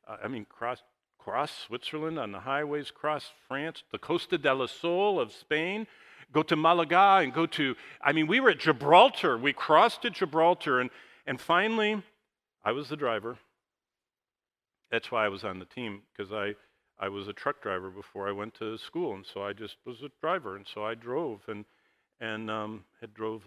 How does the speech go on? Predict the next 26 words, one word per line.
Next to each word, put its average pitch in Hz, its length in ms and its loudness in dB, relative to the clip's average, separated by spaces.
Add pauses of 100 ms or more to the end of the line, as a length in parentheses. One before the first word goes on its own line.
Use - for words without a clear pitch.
(160)
so 123 140 -8
much 131 340 -8
that 147 120 -6
it 143 100 -10
was 135 120 -14
fun. 160 320 -6 (280)
And 135 160 -4
I 156 80 2
could 143 100 -10
tell 143 140 -2
you 135 40 -4
stories 127 320 -4
about 123 180 -2
that 110 160 -2
all 104 120 -2
day. 110 240 -2 (840)
But 107 160 -4 (280)
we 101 60 -18
got 110 180 -2
to - 40 -20
the 117 80 -10
border, 104 460 -4 (400)
and 92 80 -16
we 104 60 -14
got 104 200 -2
in, 95 180 -8